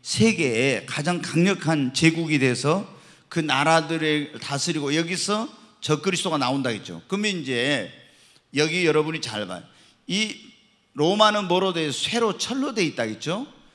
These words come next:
그런데 이 십 개국은 열 발가락으로 되어 있는, 여기 보니까 이게 뭐로 돼 있어요? 쇠와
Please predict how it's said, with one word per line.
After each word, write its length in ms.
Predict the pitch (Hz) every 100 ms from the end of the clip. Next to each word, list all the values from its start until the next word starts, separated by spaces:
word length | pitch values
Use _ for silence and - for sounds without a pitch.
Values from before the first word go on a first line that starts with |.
| _
그런데 500 | - 202 226 214 226
이 200 | 214 202
십 280 | 190 - 214
개국은 960 | 269 254 214 233 214 226 240 240 226 185 - - -
열 200 | 147 202
발가락으로 720 | 214 220 220 208 202 196 202 180
되어 200 | 190 185
있는, 640 | 165 180 202 175 127 95 - 131
여기 380 | 180 196 214 180
보니까 720 | 156 185 180 156 165 185 185 - - _ -
이게 240 | 160 196
뭐로 340 | 190 185 226 202
돼 100 | 165
있어요? 400 | 139 147 165 262 - - _ _
쇠와 680 | - - 226 226 247 302